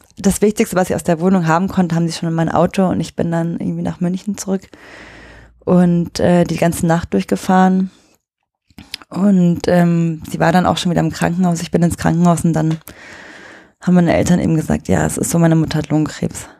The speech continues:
Und, ähm, die Ärzte sagen, wenn man Glück hat, noch ein halbes Jahr. Es war echt,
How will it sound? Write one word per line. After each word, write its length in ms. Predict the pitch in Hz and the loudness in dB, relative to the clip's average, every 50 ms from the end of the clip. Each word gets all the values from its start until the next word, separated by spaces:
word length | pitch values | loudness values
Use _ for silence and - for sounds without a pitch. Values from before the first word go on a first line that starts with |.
| _ _ _ _ _ - | _ _ _ _ _ -6
Und, 580 | - 156 156 151 147 147 147 147 151 - - | -4 -2 0 0 -2 -2 -6 -8 -10 -8 -4
ähm, 560 | - 151 151 151 143 147 147 147 147 147 147 147 - _ _ _ _ _ _ _ _ _ _ _ | -2 -2 -2 -2 -4 -6 -6 -8 -8 -10 -12 -14 -18 _ _ _ _ _ _ _ _ _ _ _
die 100 | - - | -4 0
Ärzte 380 | - 117 175 170 - - 175 165 | 2 2 2 0 -2 -4 -4 0
sagen, 720 | 156 165 160 156 160 170 170 165 165 165 165 165 - - _ _ - | 2 2 4 4 2 2 2 0 0 0 -2 -4 -6 -10 _ _ -2
wenn 140 | 170 175 | 0 2
man 160 | 170 170 170 170 | 2 4 2 2
Glück 220 | 170 165 - - | 2 0 -2 -4
hat, 120 | 165 156 | -6 -6
noch 120 | 165 156 151 | -4 -6 -6
ein 100 | 151 151 | -6 -6
halbes 320 | 151 151 151 156 143 - - | -8 -8 -8 -10 -12 -10 -8
Jahr. 360 | 156 151 147 156 160 - _ _ _ _ _ _ _ _ _ _ _ _ - - - - _ _ _ _ _ _ _ _ _ _ _ - | -8 -8 -8 -8 -12 -16 _ _ _ _ _ _ _ _ _ _ _ _ -20 -20 -20 -20 _ _ _ _ _ _ _ _ _ _ _ -10
Es 140 | - - 175 | -4 0 2
war 200 | 180 180 175 - | 4 4 4 4
echt, 360 | - 175 165 - - - - | 2 0 -2 -2 -6 -10 -6